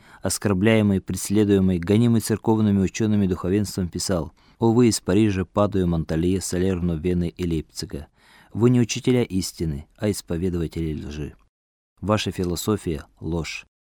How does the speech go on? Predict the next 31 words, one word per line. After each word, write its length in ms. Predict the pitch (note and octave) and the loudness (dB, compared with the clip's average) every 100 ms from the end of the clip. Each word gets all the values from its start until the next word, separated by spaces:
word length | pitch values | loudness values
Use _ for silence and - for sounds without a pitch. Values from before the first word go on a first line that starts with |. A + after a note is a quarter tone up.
| _ - | _ -4
Так 180 | A#2 | -2
как 180 | B2 A2 | -2 0
вы 80 | A#2+ | 0
сами 300 | - C#3+ A2+ | 0 0 2
не 100 | G#2 | 2
можете 400 | A2 A#2 G#2 - | 2 2 -2 -4
доказать 480 | G2 - G2 A2 G#2 | -4 -2 -2 -2 -2
ваших 360 | G2+ G2 F#2 G2 | -2 -2 -4 -6
учений 360 | - G#2+ G2 | -2 0 0
по 160 | E2+ F2+ | 0 0
Библии 400 | G2 G#2+ F#2+ F#2+ | 0 0 0 -2
и 160 | - | -2
Откровению, 680 | F#2 - E2+ D#2+ G2+ F#2+ F2 - _ - | -6 -6 -4 0 2 2 -2 -6 _ -6
то 120 | A2 | -2
кончайте 560 | G#2 E2+ G2+ G2 - | -2 -2 -4 -4 -4
ваш 240 | D#2+ D#2 - | -4 -4 -6
фарс. 460 | - D#2+ - - _ _ _ _ _ | -8 -8 -10 -16 _ _ _ _ _
Иоанн 400 | G#2 A2 B2+ A#2+ | 2 4 6 4
не 120 | A2 | 4
менее, 280 | A2+ B2 A2 | 4 4 2
чем 220 | G2 A2 | 0 0
Моисей, 500 | G2+ F#2+ F2 - A#2 | 2 2 0 0 0
Илия, 580 | - G#2+ F#2+ A2 G#2 G2 | 0 0 2 4 4 4
Енох, 380 | F2 F#2+ F#2+ - | 2 2 0 -6
Давид, 400 | G#2 E2+ F2+ F#2+ | -4 -2 0 -2
Соломон, 600 | - F#2+ E2+ E2+ F#2+ F#2 | -6 -4 -2 -2 -2 -2
Даниил, 480 | F2 F2 E2+ F#2 - | -2 -2 -2 -4 -4
Иеремия 580 | F#2+ F#2 F2 F2+ G2 F2 | -2 2 2 2 2 2
и 60 | F2 | 0
остальные 460 | - G2+ G#2+ A2 | 0 -2 0 0
пророки, 560 | G#2 F2 F#2 G#2 G#2 | 0 0 0 0 -2